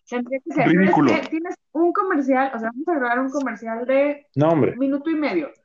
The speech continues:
Speaker 1: y es lo único que tu, tu campaña política gratis, o sea, sería lo único que habría, un comercial de cada candidato en, en
Speaker 3: Ajá.
Speaker 1: la televisión,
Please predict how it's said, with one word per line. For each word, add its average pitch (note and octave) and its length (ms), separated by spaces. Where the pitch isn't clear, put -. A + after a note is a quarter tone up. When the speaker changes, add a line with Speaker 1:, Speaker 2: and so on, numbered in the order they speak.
Speaker 1:
y A3+ 140
es B3 80
lo D4 120
único D#4 320
que A#3 120
tu, C4 600
tu G3 760
campaña A3 480
política A3 640
gratis, A#3 680
o G#3+ 100
sea, G#3 120
sería A#3+ 240
lo D4 120
único D#4+ 240
que A#3 120
habría, G3 400
un A#3+ 140
comercial B3 580
de B3 80
cada A#3+ 400
candidato F#3+ 640
en, F#3+ 240
en G3 120
Speaker 3:
Ajá. G#3+ 240
Speaker 1:
la F#3 120
televisión, F#3+ 760